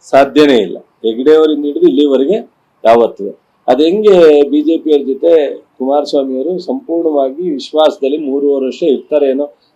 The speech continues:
ನಂಬಿಕೆ ನನಗಿಲ್ಲ. ಇದರಿಂದ ಅವ್ರು ಯಾವುದು, ಆ, ಬಹಳ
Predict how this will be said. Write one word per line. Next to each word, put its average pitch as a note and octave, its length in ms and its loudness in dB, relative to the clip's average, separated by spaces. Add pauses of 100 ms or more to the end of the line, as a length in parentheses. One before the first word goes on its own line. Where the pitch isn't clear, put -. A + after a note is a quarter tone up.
ನಂಬಿಕೆ D4+ 420 2
ನನಗಿಲ್ಲ. F3+ 520 -2 (540)
ಇದರಿಂದ C#3 380 0 (560)
ಅವ್ರು A2+ 220 2
ಯಾವುದು, D3 720 4 (680)
ಆ, F3+ 40 -4 (580)
ಬಹಳ B2+ 200 4